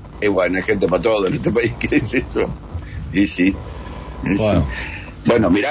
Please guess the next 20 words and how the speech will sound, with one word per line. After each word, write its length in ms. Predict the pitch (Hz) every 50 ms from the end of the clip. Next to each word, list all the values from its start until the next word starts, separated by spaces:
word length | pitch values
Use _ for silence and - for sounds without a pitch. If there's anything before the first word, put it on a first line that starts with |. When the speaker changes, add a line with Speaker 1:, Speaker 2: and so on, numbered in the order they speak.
| 147
Speaker 1:
mirá 220 | 120 113 113 139 165
lo 100 | 170 156
que 80 | 123 -
pasó 300 | - 95 92 - 113 113
en 180 | 107 98 82
Bahía 220 | 78 76 71 71 85
Blanca, 500 | 131 175 190 160 120 - - - - - - - - - - - - - - -
que 100 | - 71
le 140 | 76 76 73
pusieron 500 | - - 71 76 - 113 131 147 131 98
una 160 | 82 78 71
bomba 320 | 71 85 98 98 95 87 78
molotov 480 | 78 80 78 78 78 73 - - -
Speaker 2:
Claro. 500 | 151 190 208 208 170 120 117 120 135 - -
Speaker 1:
al 120 | - 76 71
titular 440 | 78 82 76 - 78 82 107 123 127
de 60 | 120
la 140 | 107 92 92
región 340 | 90 92 90 82 110 110 110
sanitaria. 800 | - - 92 92 101 101 - - 202 185 147 101 82 67 64 60